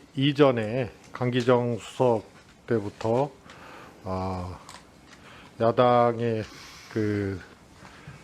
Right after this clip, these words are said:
어, 제안을 했고요. 저도 취임하자마자 또 말씀을 드렸고, 아, 공-,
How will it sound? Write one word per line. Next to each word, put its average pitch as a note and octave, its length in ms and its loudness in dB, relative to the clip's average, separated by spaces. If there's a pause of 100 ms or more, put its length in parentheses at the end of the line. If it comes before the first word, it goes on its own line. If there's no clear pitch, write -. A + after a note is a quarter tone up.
(220)
어, F#2+ 400 -8 (320)
제안을 C3 560 2 (540)
했고요. A#2+ 680 -4 (100)
저도 A2+ 240 -4
취임하자마자 A#2+ 1040 0 (760)
또 A2 140 -4
말씀을 G#2+ 500 0
드렸고, G#2 760 -6 (840)
아, F#2+ 520 -6 (1700)
공-, C3+ 220 0